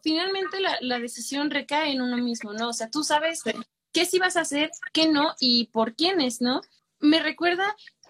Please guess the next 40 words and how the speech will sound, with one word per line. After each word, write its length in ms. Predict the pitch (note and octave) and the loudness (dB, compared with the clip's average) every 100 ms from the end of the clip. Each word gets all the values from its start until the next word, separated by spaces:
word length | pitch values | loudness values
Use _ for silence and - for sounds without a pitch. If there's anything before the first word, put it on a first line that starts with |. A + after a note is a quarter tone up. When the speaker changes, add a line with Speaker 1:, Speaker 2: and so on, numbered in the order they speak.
| - | -8
Speaker 1:
dime 340 | A#3+ D#4+ F4+ B4 | 2 6 6 2
si 140 | D4+ | -2
estoy 340 | B3 - C#4+ | -2 0 2
entrometiéndome 720 | D4 C4+ A#3 A3 A#3 B3 C4 C#4 | 2 2 0 0 0 0 0 -2
porque 480 | A#3 A3+ G#3 G#3 - | -2 -2 0 0 4
me 120 | A#3+ | 4
recuerda 360 | A#3+ C#4 D4+ E4 | 4 2 4 4
una 80 | D4+ | 4
anécdota 400 | C4 C4+ C4+ C4 | 0 -4 -6 -8
que 120 | A#3 | -8
me 100 | G3+ | -8
contaste 500 | A#3 A#3+ B3 - G4 _ _ _ _ _ - _ _ _ - | -6 -2 -4 -4 -10 _ _ _ _ _ -20 _ _ _ 0
de 760 | B3+ C#4 C4 B3+ A#3+ A#3 A#3 _ _ _ _ _ - - | 2 4 6 6 4 0 -4 _ _ _ _ _ -20 -4
algo 220 | - G4+ B4 | 0 2 0
que 80 | G4 | -2
hablábamos 400 | D#4 D#4 D#4 B3+ | 0 0 -2 -4
la 80 | C4 | -6
otra 160 | C4 | -2
vez, 180 | C4 A#3 - | -2 -4 -6
de 120 | D4 | -6
cómo 180 | E4+ F4+ F#4 | -4 -2 -2
a 80 | - | -2
ti 100 | D#4 | -4
te 80 | E4+ | -6
encanta 320 | D#4+ D#4 D#4 | -4 -2 -2
viajar 360 | C#4+ B3 C4+ - | -4 -4 -6 -6
y 100 | C4+ | -10
casi 240 | C4 B3+ B3 | -10 -10 -8
siempre 300 | B3 A#3+ B3 | -6 -4 -6
te 120 | A3+ | -6
fijas 340 | A#3 A#3 A3 | -6 -8 -4
en, 220 | G#3+ G#3 G3 - | -4 -4 -4 0
en 120 | A3+ | 2
personas 400 | A3 B3+ B3+ C4 | 2 4 4 2
que 80 | C4 | 2
tienen 260 | E4 F4 | 4 6
intereses 400 | E4 C#4+ C#4+ C#4+ | 6 4 -2 -2
afines, 400 | D4 D4 F4 B3 | -4 2 4 4
¿no? 180 | B3 D4 - - | 0 -2 -4 4
Speaker 2:
Sí, 240 | F4 E4 | 4 4